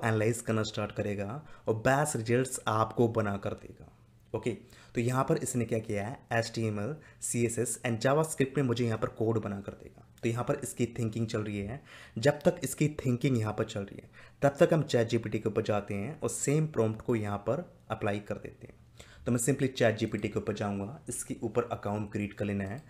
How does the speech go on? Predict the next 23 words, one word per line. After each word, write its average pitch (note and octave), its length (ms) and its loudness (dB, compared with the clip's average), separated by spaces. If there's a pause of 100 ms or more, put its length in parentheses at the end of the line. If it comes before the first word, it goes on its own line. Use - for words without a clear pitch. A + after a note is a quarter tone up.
(240)
सेम D3 360 4
प्रॉम्प्ट A#2+ 340 2
को B2 100 2
यहाँ G#2+ 120 0
पर - 120 0
कॉपी A#2 480 0
and G#2 140 -4
पेस्ट G#2 240 -6
कर G#2+ 100 -2
देंगे, G#2 360 -4 (160)
रीजन A2 420 0
इसके G#2+ 240 -4
ऊपर G#2 140 -2
क्लिक G#2+ 260 -4
कर G2+ 100 0
देंगे, G2+ 380 -4 (240)
then A2 140 -2
सेंड A#2 420 0
इसके - 240 -8
ऊपर G#2 120 -8
क्लिक G2 220 -8
कर - 80 -12
देंगे। - 440 -18